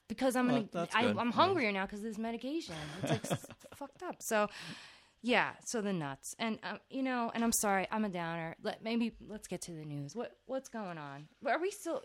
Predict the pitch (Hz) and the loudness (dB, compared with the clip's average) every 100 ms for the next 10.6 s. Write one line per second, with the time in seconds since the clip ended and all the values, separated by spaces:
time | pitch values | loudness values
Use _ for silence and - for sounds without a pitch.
0 | - 311 311 285 208 165 156 - 113 147 | -6 -2 0 2 0 -4 -12 -12 -12 -6
1 | 208 - 262 226 208 180 143 147 - 131 | -8 4 8 8 6 2 0 -6 -6 -4
2 | 127 127 _ _ _ _ _ _ - 156 | -2 -4 _ _ _ _ _ _ 4 8
3 | 127 117 123 - - 196 175 147 139 - | 10 8 2 -2 -6 -4 -4 -6 -10 -18
4 | _ _ - - _ _ _ _ - 190 | _ _ -20 -20 _ _ _ _ -12 -8
5 | 196 233 262 _ _ _ _ _ _ _ | -4 -4 -6 _ _ _ _ _ _ _
6 | _ _ _ _ 190 185 170 151 - 220 | _ _ _ _ 0 2 2 -4 -8 -6
7 | 196 156 135 135 131 - - - - - | -4 -4 -4 -4 -8 -10 -8 -6 -6 2
8 | 220 - - 220 220 196 - 196 196 190 | 2 2 -2 4 6 4 0 -8 -8 -6
9 | 180 202 180 - 160 208 151 196 170 143 | -2 0 0 -2 -6 -4 4 6 10 8
10 | 139 143 135 127 127 | 8 6 8 8 8